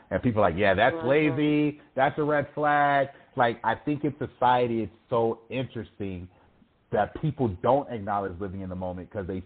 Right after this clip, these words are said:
Speaker 1: feel like they may be looked at as not taking it serious when they're like, "I'm just living for the now. I'm not worried about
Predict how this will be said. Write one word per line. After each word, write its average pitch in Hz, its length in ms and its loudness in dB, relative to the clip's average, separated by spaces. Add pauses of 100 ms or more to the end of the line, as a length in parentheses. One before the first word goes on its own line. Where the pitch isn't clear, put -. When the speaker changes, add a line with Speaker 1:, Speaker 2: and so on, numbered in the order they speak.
Speaker 1:
feel 120 160 0
like 101 240 -2
they 98 140 -6
may 98 160 -6
be 90 160 -6
looked 92 320 -8
at 87 160 -4
as 82 180 -8
not 90 320 -6
taking 87 280 -6
it 69 80 -10 (260)
serious 82 420 -4 (300)
when 92 140 0
they're 87 80 2
like, 82 160 0
"I'm 87 200 2
just 80 160 -6
living 87 260 -2
for 85 140 -6
the 80 120 -2
now. 120 420 4
I'm 85 220 -6
not 85 180 -8
worried 82 240 -12
about 80 400 -8